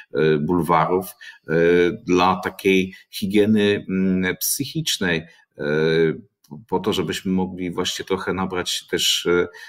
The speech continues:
innego spojrzenia na to, co się dzieje wokół nas. E, nie do końca może do takiej rekreacji, do której zostaliśmy, e, wcześniej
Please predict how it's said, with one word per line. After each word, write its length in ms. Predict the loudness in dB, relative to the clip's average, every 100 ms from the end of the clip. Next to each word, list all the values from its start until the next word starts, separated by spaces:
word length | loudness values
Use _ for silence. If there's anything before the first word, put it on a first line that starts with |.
| -4
innego 340 | 2 2 2 -2
spojrzenia 560 | 0 0 2 2 0
na 120 | -2
to, 140 | -4 -8
co 120 | -4
się 180 | -4 -2
dzieje 340 | 0 2 0 -4 -18 -14
wokół 420 | -6 -4 -4 -2 0
nas. 360 | 0 -2 -4 -12 -20 -6
E, 60 | 0 0 2
nie 260 | 2 4
do 140 | 4 0
końca 540 | 0 0 0 0 0
może 380 | 2 0 0 -2
do 160 | -2 -6
takiej 500 | -8 -2 -2 -2 -2
rekreacji, 840 | -2 -2 -2 -4 -4 -4 -8 -8 -6
do 100 | -6
której 540 | -6 -2 0 0 -2 -10
zostaliśmy, 720 | -8 -6 -6 -6 -4 -4 -6 -10 -20 _ -6
e, 60 | 0 2 4 4 4 2 2 0
wcześniej 640 | -2 -2 -2 -2 -2 -2